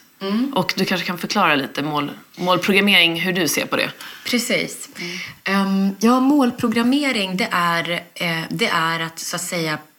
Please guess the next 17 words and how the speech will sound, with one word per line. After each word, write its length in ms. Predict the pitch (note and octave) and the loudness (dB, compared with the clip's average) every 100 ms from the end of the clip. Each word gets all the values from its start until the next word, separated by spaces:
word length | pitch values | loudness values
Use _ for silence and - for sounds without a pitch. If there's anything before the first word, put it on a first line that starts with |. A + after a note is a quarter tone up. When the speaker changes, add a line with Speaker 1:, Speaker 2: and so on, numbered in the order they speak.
| _ | _
Speaker 1:
programmera 640 | - F3+ F3 F#3 F#3 F3+ - - | -6 -4 -2 -2 -2 -2 -4 -2
in 380 | A3+ B3 A3 | 0 0 0
det 220 | E3 D#3+ D#3 | -2 -4 -4
målet 920 | D#3 D3 C#3+ C#3+ C#3+ C#3+ - - - | -4 -4 -4 -4 -4 -8 -12 -18 -16
man 180 | - D3+ | -12 -10
har. 520 | D3+ G#3+ - - F3 E3+ - | -6 -6 -6 -6 -8 -12 -6
Därför 300 | E3+ - F3 | -6 -2 -2
att, 240 | F3 - - - - - _ | -2 -8 -12 -10 -10 -12 _
ehm, 320 | - E3+ E3 - | -4 -2 -2 -4
det 300 | E3 E3 G3+ | -6 -2 -4
som 380 | G3 G3 F3+ F#3+ | -2 -4 -4 -10
forskning 440 | - G3 - A#3+ A#3+ | -6 -6 -4 -2 0
har 100 | A3 | 0
visat 520 | G#3 F3+ - F3 E3+ | -4 -4 -6 -6 -2
är 220 | D#3+ D#3 | -2 -2
ju 160 | D3+ D#3+ | -2 -4
att 460 | D3+ - - - | -6 -12 -14 -14